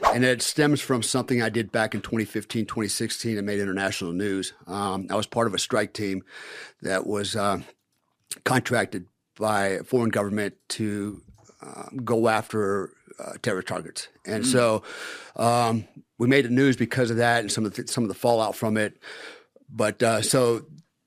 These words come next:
Speaker 1: they've been kinda interested in me for the last several years. And then with the, uh, with the invasion of,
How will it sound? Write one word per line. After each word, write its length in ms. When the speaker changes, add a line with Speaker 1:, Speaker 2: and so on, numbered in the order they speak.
Speaker 1:
they've 140
been 140
kinda 360
interested 500
in 60
me 100
for 180
the 220
last 280
several 280
years. 460
And 140
then 280
with 260
the, 380
uh, 340
with 320
the 160
invasion 560
of, 220